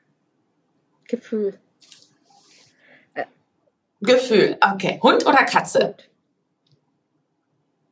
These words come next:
Speaker 2: <laughs> Dein Lebensmotto?
Speaker 1: Niemals aufgeben.
Speaker 2: Was bedeutet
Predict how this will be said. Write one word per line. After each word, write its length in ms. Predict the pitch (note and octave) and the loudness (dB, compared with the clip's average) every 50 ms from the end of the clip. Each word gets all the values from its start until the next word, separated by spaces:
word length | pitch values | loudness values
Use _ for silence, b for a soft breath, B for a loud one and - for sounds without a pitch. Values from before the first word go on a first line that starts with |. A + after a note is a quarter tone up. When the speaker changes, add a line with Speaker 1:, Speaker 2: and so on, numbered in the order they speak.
| _ _ _ _ _ _ _ _ _ _ _ _ _ _ _ - | _ _ _ _ _ _ _ _ _ _ _ _ _ _ _ -20
Speaker 2:
<laughs> 640 | - - - G3+ G3 B3 - - - - - - - | -14 -12 -6 -2 0 0 0 -2 -4 -8 -8 -4 -2
Dein 220 | A#3 B3+ C#4+ C#4 | 0 0 0 0
Lebensmotto? 680 | - A3+ A3+ C#4 - - B3+ C4 C4 - G4+ C5+ - - - _ _ _ _ _ _ _ _ _ _ _ _ _ | 0 0 0 0 0 2 2 2 2 2 2 2 0 -2 -8 _ _ _ _ _ _ _ _ _ _ _ _ _
Speaker 1:
Niemals 400 | - A3 A3+ G#3+ G#3+ G#3 G3 - | -6 -4 -2 0 0 -2 -2 -2
aufgeben. 520 | D#3 F#3 F#3 F3+ - - F3 D#3+ E3+ E3+ - _ _ _ _ _ _ _ - - - - - - - A3+ - _ _ _ _ _ - - - _ _ _ _ _ _ _ _ _ _ _ _ _ _ _ _ _ _ _ _ _ _ _ _ _ _ _ _ _ - - - - - _ - - _ _ _ _ _ - B B B B B B B B B B - | -4 -6 -6 -6 -8 -12 -14 -12 -12 -14 -18 _ _ _ _ _ _ _ -20 -20 -20 -20 -20 -20 -20 -20 -20 _ _ _ _ _ -20 -20 -20 _ _ _ _ _ _ _ _ _ _ _ _ _ _ _ _ _ _ _ _ _ _ _ _ _ _ _ _ _ -16 -16 -16 -18 -20 _ -20 -20 _ _ _ _ _ -20 B B B B B B B B B B 0
Speaker 2:
Was 340 | - A#3 E4 - - - - | 0 2 2 0 -2 -8 -8
bedeutet 560 | D4 C4 B3+ A#3+ A#3+ B3 - - - - | -2 0 2 4 4 2 2 0 -2 -2